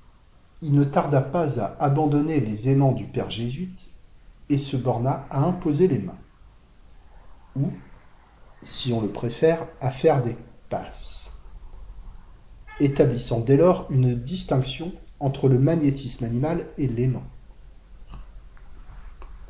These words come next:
Obligé de quitter Vienne, il vint à Paris et s'installa à l'hôtel Bouret, dans le quartier de la place Vendôme. C'est là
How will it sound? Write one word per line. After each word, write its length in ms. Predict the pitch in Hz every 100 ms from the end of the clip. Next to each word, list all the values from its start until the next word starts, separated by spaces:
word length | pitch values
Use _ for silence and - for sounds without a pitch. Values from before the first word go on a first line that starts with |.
| - - - - - - - - - - - - -
Obligé 380 | 143 139 160 214
de 80 | 160
quitter 380 | - 180 - 120
Vienne, 500 | 117 139 185 185 139 -
il 120 | 127
vint 220 | 170 202
à 80 | -
Paris 360 | 131 139 127 214 - - - -
et 80 |
s'installa 720 | 139 - 185 - 139 135 120 -
à 80 |
l'hôtel 340 | 131 131 160 135
Bouret, 380 | 127 113 98 131 - - - - - -
dans 120 | 135
le 100 | 156
quartier 440 | - 202 - 240
de 80 | 190
la 140 | 127 -
place 480 | - 165 - -
Vendôme. 540 | 113 120 117 98 92 95 - - - - - - - - - - -
C'est 280 | - - 127
là 180 | 165